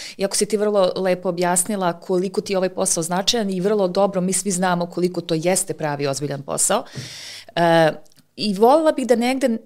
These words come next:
samo napomenemo da nije ni, e, problem ako neko ima pomoć, jer je zaista danas toliko očekivanja od nas, posebno žena, da budemo na svim poljima uspešne, a posebno na tom polju majčinstva, da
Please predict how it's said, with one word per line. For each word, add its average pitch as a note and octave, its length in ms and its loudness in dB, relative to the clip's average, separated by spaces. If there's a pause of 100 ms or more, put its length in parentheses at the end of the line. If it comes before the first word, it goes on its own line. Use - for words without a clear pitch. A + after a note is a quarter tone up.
(120)
samo C#4 240 0
napomenemo A3+ 800 2
da F3+ 140 2
nije C#4+ 340 2
ni, G3 360 -2 (120)
e, E3 240 -2 (360)
problem C4+ 420 4
ako F3+ 240 -2
neko G#3 280 2
ima D#3+ 200 2
pomoć, - 480 -4
jer E3+ 200 0
je E3+ 140 4
zaista G#3+ 480 0
danas A3 420 2 (400)
toliko C4+ 320 6
očekivanja A3+ 600 0
od F3+ 100 0
nas, G#3+ 220 0
posebno G#3 500 0
žena, D#3 380 -2
da D#3+ 100 2
budemo B3 320 0
na F#3+ 80 -4
svim C4+ 260 -4
poljima E3+ 400 -2
uspešne, B3 540 -2 (300)
a - 80 -14
posebno - 360 0
na C4 60 0
tom A#3+ 200 0
polju G3 400 2 (460)
majčinstva, F#3+ 760 0 (520)
da F#3+ 420 6